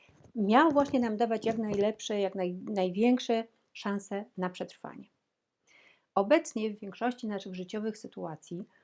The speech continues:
gdy nie zagraża nam już tygrys szablozębny, ten ciągły wyścig do bycia na szczycie, bycia najlepszym jest jedynie wyczerpujący i wcale nie jest konieczny.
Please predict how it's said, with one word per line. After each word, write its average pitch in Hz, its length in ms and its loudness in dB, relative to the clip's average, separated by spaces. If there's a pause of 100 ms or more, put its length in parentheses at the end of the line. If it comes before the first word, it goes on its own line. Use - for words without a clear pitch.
(300)
gdy 202 420 0 (520)
nie 202 160 0
zagraża 196 440 4
nam 180 240 2
już 175 300 -2 (400)
tygrys 190 420 -2 (140)
szablozębny, 180 920 -4 (800)
ten 202 180 0
ciągły 262 600 4 (100)
wyścig 196 640 -2 (340)
do 196 180 2
bycia 240 380 0
na 254 160 6
szczycie, 185 640 -4 (1160)
bycia 247 300 4
najlepszym 214 680 4 (100)
jest 254 360 -2 (200)
jedynie 277 360 0
wyczerpujący 277 840 -2
i 233 100 -10
wcale 269 500 -4
nie 180 120 -2
jest 165 180 -10
konieczny. 180 480 -12